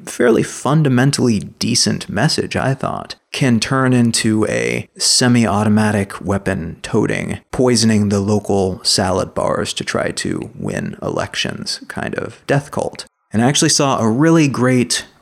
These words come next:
review of this. I think it was in Vulture,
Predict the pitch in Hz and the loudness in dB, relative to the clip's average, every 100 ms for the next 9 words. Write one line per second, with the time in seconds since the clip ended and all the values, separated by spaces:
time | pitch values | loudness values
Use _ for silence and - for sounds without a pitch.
0 | _ - 101 104 98 90 104 117 117 - | _ -4 0 2 2 0 2 4 4 2
1 | 87 - - - - 147 156 127 104 95 | -2 -4 -4 -2 -2 -2 0 0 0 -4
2 | - 95 95 98 - - 64 | -6 -4 -2 -2 -4 -4 -8